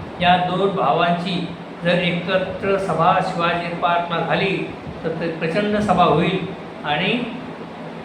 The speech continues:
त्या पद्धतीने जे येणाऱ्या महानगरपालिकाच्या निवडणुकीचा नारळ फोडल्यासारखं होईल आणि त्यांना एकत्र पाहण्याची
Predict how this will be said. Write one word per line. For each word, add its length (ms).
त्या 100
पद्धतीने 800
जे 460
येणाऱ्या 760
महानगरपालिकाच्या 1200
निवडणुकीचा 880
नारळ 380
फोडल्यासारखं 500
होईल 260
आणि 380
त्यांना 540
एकत्र 360
पाहण्याची 720